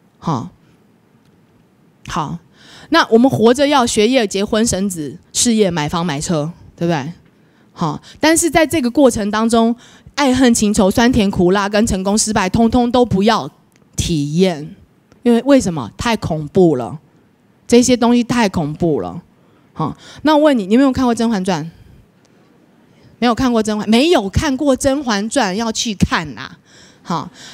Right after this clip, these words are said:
《甄嬛传》里面有个什么？有个华妃，对不对？好，华妃好不好看？好看。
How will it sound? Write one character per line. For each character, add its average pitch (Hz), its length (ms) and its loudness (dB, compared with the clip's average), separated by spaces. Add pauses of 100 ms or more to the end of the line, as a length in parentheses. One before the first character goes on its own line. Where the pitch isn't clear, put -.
《甄 349 200 2
嬛 269 200 0
传》 320 140 0
里 226 60 0
面 247 120 2
有 196 140 0
个 190 120 0
什 175 160 -2
么？ 143 280 -6 (460)
有 202 80 0
个 240 100 4
华 262 320 2
妃， 185 320 -2
对 185 120 -2
不 180 40 0
对？ 156 240 -6 (680)
好， 135 200 -6
华 240 320 -2
妃 226 220 0
好 185 140 -4
不 165 60 -2
好 165 80 -2
看？ 165 280 -8 (760)
好 165 140 -8
看。 175 320 -6